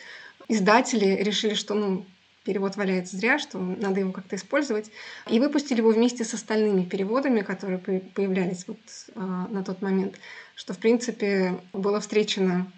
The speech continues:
с большим непониманием, потому что контекст исчез. Собственно, зачем было так адаптировать сильно, э, такой роман?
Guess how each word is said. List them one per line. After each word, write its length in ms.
с 40
большим 280
непониманием, 680
потому 220
что 140
контекст 500
исчез. 460
Собственно, 340
зачем 400
было 220
так 400
адаптировать 640
сильно, 580
э, 260
такой 280
роман? 340